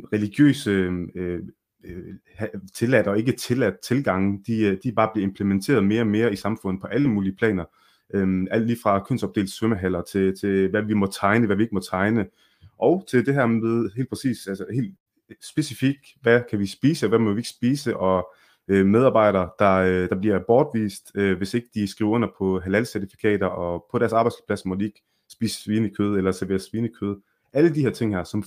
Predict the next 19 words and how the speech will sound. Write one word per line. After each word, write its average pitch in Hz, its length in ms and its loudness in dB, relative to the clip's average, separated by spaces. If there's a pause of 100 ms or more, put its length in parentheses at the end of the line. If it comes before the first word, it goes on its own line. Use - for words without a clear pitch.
fylder 131 180 2
mere 123 160 2
og 120 60 2
mere, 107 220 0 (460)
som 117 120 -2
rammer 113 440 2
ikke - 120 -2
kun 117 260 0 (300)
mig 101 200 2
som 95 140 -4
eksmuslim, 110 460 -2
men 104 220 0
også 104 260 -2 (440)
helt 117 120 0
almindelige, 101 500 0
øh, 87 180 -6
ikke-muslimer, 107 580 0
altså 92 220 -4
etnisk 117 360 -6